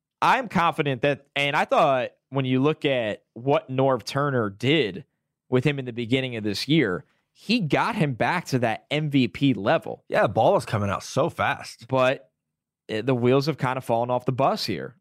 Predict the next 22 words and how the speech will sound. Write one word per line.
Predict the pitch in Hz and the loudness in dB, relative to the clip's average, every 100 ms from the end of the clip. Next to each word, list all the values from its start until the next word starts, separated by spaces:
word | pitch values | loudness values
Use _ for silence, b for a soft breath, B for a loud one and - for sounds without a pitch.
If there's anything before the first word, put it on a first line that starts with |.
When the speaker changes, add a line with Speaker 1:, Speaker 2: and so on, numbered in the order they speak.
| - | -2
Speaker 1:
lately. | 117 69 71 87 | -2 -2 -8 -12
So | - 135 127 | -2 0 2
it's, | 127 - - | -2 -4 -6
it's | 147 - | -4 -2
a | |
matter | 147 151 147 139 | -2 -2 -2 -6
of, | 117 - | -8 -12
you | 131 | 0
need | 156 170 | 2 2
somebody | - 147 143 | 0 0 -2
to | 123 | -4
consistently | 123 - 131 - 123 120 107 b b b _ | -6 -2 -2 -2 -4 -6 -6 b b b _
get | 151 160 | -2 0
Cam | 156 143 | -2 0
back | 127 123 | 0 0
to | 127 | 2
that | 120 110 | 2 2
level, | 107 110 | 0 -2
get | 107 135 - | -2 -4 -4
Cam | 127 107 98 | -6 -6 -4
help. | 101 95 | -4 -4
So | - 107 | -6 -10